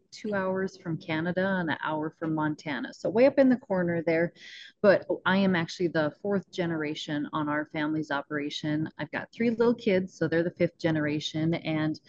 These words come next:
over the decades, we've been primarily cow-calf operation, but my husband moved up here when we got married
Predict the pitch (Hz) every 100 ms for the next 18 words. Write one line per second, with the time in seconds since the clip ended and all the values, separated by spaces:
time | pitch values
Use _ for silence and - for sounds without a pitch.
0 | - - - _ 208 208 220 175 160 185
1 | 170 170 160 170 160 - 165 151 151 160
2 | 170 151 - 151 - 143 135 170 160 175
3 | 170 170 170 220 240 240 - 165 143 -
4 | - 160 156 294 254 190 160 165 156 175
5 | 147 165 - - 165 160 156 165 214 165
6 | 143 - 143 127 143 180